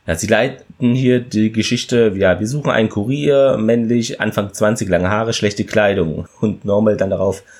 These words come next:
„Äh, leider habt ihr jeden jungen Mann in meiner Firma beschrieben.“ <laughs> Ein sehr gute Antwort. Er hatte eine Kamera und dann, „Ah, das ist bestimmt hier Calvin Simon Theodore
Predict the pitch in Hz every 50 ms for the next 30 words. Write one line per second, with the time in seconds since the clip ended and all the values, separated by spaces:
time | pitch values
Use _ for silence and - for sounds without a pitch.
0 | - - _ _ _ _ _ _ _ _ - 90 90 90 92 92 92 92 92 90
1 | 90 90 90 98 117 127 - 131 123 131 143 147 151 - - 120 107 104 101 101
2 | 101 110 123 143 151 131 117 120 127 127 123 113 107 110 117 127 131 - 117 107
3 | 101 110 131 131 127 - 214 277 277 185 113 95 90 92 - - - - 104 101
4 | 95 - - - 110 104 110 120 127 131 117 107 - - 120 120 - - - 107
5 | 117 120 - - - - - 151 - - 98 104 104 107 107 107 104 107 113 104
6 | 101 90 87 90 92 92 98 101 98 98 92 101 95 92 85 87 87 87 135 135
7 | 139 135 135 131 127 104 90 98 101 117 139 147 139 117 101 95 101 98 - -
8 | 107 - 120 117 - 120 107 95 - - - - 127 135 139 139 127 113 - -
9 | - 120 117 123 123 120 113 113 - - 143 139 131 123 113 110 117 120 120 117
10 | 107 -